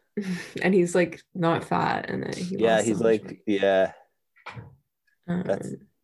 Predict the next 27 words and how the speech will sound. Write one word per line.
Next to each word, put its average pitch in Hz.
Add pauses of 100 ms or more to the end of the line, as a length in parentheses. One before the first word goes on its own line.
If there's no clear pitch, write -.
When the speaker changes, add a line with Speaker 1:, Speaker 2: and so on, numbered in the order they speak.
(120)
Speaker 2:
yeah. 71
Speaker 1:
so - (760)
good 185
job 180
to 196 (600)
him. 180 (260)
I -
think 175
his 180
name's 180
Harry. 170 (960)
Um, 190 (1120)
Speaker 2:
Harry 214
Speaker 1:
yeah. 233
Speaker 2:
Milling. 220 (680)
Speaker 1:
Yeah. - (920)
So -
Speaker 2:
Classic. 196
Speaker 1:
how 180
was, 185
uh, 196
how 190
was 196
your 202
week? 202 (960)
Speaker 2:
Oh, 117
shit. 123